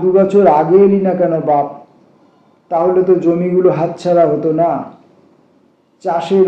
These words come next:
বাহার দেখে খালেক মিয়া স্পষ্ট জানিয়ে দিয়েছে, জমির জন্য যেন সে ঘ্যানর ঘ্যানর না করে।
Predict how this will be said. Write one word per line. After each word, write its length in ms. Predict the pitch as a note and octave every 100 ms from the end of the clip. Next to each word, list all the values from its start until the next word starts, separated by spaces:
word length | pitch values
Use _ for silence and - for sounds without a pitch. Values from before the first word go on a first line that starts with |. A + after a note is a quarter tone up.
| F3+
বাহার 340 | E3+ E3+ F3+ F3+
দেখে 340 | F3 F3 F3+ F3+ F3 - - - _ _ _ _ _
খালেক 340 | - F3 F#3+ F3+ F3+
মিয়া 240 | F3+ F3 E3 D#3+
স্পষ্ট 440 | - - F3+ F#3 - F3+ D#3+
জানিয়ে 320 | D#3+ D#3+ D#3+
দিয়েছে, 460 | D#3+ E3 D#3 D3+ D#3 C#3 C#3+ - _ _ _ _ _ _ _ _ _ _
জমির 500 | A#2+ C3 F3+ G3+ G#3+
জন্য 280 | F#3+ G#3 G3 F#3
যেন 200 | D#3+ E3 E3
সে 180 | C#3+ D#3+ C#3
ঘ্যানর 340 | C3+ D#3 D#3+ C#3+
ঘ্যানর 300 | C#3 D3 F3+ E3+
না 80 | D3 C#3
করে। 240 | C#3 C3+